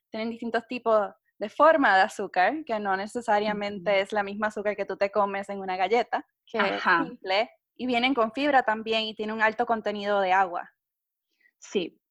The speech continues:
Speaker 2: es desafortunado que usamos el término azúcar, ¿no? O el término carbs, carbohidratos en inglés, como, como algo malo, porque se ha consi-, como coloquialmente se,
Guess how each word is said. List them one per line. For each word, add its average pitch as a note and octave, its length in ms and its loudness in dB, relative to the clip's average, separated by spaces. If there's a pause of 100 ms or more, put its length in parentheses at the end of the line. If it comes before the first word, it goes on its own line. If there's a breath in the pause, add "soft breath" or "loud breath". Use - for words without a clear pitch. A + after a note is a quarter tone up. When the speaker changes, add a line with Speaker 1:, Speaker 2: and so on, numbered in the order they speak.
Speaker 2:
es G#3 260 2
desafortunado G#3 1120 2
que F#3 420 -2
usamos F#3 440 -6
el F#3 120 -10
término F3+ 340 -4
azúcar, E3+ 500 -6
¿no? E3 200 -8
O F3+ 40 -6
el E3+ 120 -12
término F3 380 -12
carbs, E3+ 560 0
carbohidratos E3+ 640 -6
en F3 120 -10
inglés, E3+ 500 -6
como, E3 400 -4 (260)
como G3 180 0
algo F3+ 180 2
malo, F3 520 2 (400)
porque F#3+ 340 -4
se F#3 300 -4
ha F3+ 580 2 (720)
consi-, G#3 420 -8 (120)
como G#3 200 -2 (300)
coloquialmente G#3 720 0
se, F#3 400 -2